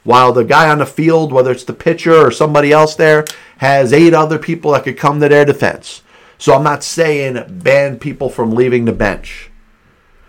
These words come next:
But you tell me that there's any need for it to be okay for anybody to come out of those bullpens, I'm listening. You can keep telling me. Come on. I, I want a good answer. Hit me with the comments, whatever it is that you got to tell me, because,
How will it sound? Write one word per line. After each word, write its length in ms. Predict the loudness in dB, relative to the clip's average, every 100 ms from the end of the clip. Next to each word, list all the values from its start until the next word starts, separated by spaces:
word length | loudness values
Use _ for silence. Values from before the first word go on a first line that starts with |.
| _
But 120 | -6
you 80 | -4
tell 260 | 2 4 4
me 160 | 4
that 160 | 2 2
there's 220 | 0 -2
any 320 | -4 -4 -4
need 520 | -2 -4 -4 -6 -10 _ -20 _ _ _ _ _ _ _ _ _ _
for 180 | 0 0
it 60 | 2
to 80 |
be 180 | -2 2
okay 480 | 2 2 0 2 2
for 180 | 2 0
anybody 380 | 2 0 0 -2
to 80 |
come 180 | -4 -2
out 160 | -2 0
of 80 | 2
those 280 | 4 2
bullpens, 760 | 0 0 0 -6 -8 -10 -18 -20 _ _ -6
I'm 140 | -4
listening. 380 | -2 -4 -10 -14 _ _ _ _ _ _ _ _
You 140 | -2 -2
can 120 | -2
keep 240 | -6 -6
telling 240 | -2 -4 -4
me. 80 | -8
Come 160 | -4
on. 220 | -4 -6 _ _ _ _ _ _ -20 _ _ -2
I, 240 | 2 4
I 20 | 4
want 160 | 4
a 40 | 2
good 140 | 2
answer. 400 | 0 -2 -8 -20 _ _ _ _ _ _ _ _ _ _ _ -8
Hit 120 | -6
me 120 | -4
with 160 | -6 -8
the 60 |
comments, 540 | -8 -4 -4 -6 -8 -6
whatever 400 | 0 0 2 2
it 80 | 2
is 220 | 0 0
that 180 | -4 -4
you 100 | -2
got 220 | -2 -2
to 60 | -4
tell 220 | 0 0
me, 140 | 0
because, 360 | -8 -4 -4